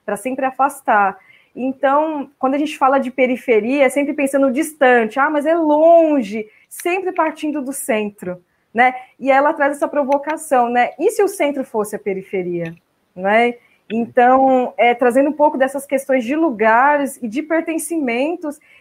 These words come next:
e parte também do que a Jéssica tava tra-, trazendo, né? O quanto os lutos vêm muito antes, né? As perdas, né? Até a definição de luto, porque o luto é, é toda a perda, né? É um processo natural de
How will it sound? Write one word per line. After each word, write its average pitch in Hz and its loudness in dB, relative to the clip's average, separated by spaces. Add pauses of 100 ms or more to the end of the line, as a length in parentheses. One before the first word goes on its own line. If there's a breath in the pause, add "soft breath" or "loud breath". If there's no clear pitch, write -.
(140 soft breath)
e 277 -2
parte 302 0
também 294 -2
do 285 -10
que - -4
a 294 2
Jéssica 269 0
tava 269 2
tra-, 285 0
trazendo, 247 2
né? 226 4
O 240 2
quanto 311 0
os 269 -2
lutos 269 0
vêm 269 0
muito 320 0
antes, 185 -2
né? 214 -2
As - -4
perdas, 196 0
né? 208 -8 (280 soft breath)
Até 208 -2
a - 2
definição 277 -2
de 277 -4
luto, 320 -2
porque - -8
o 294 -4
luto 302 -4
é, 311 0
é 262 2
toda 277 0
a - 0
perda, 277 2
né? 220 2
É 233 4
um 262 0
processo 262 0
natural 247 0
de 226 -12